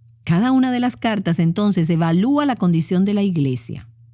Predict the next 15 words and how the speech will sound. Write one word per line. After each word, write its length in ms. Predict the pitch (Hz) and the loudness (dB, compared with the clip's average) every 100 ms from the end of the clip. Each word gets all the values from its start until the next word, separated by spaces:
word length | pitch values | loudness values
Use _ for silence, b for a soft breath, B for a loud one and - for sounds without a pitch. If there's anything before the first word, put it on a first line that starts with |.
| _ - | _ -4
igual 480 | 214 196 302 262 185 | -2 0 2 0 0
como 180 | 190 185 | 0 0
si 80 | |
estuvieras 440 | 190 196 180 247 349 | 0 0 -2 -2 -4
hablando 400 | 254 151 151 160 | -2 0 0 0
con 160 | 190 | -2
tu 100 | 233 | -2
supervisor 720 | 220 233 226 233 262 320 214 - | -2 -2 -2 -2 -2 -2 -4 -4
acerca 360 | 190 202 202 | -4 -2 -2
de 80 | 190 | -2
tu 120 | 185 | 0
rendimiento 640 | 185 175 170 233 269 196 147 | 0 2 2 0 0 -2 0
en 200 | 156 151 | 0 0
el 100 | 135 | 0
trabajo. 560 | 131 127 123 113 - | 0 0 0 -4 -8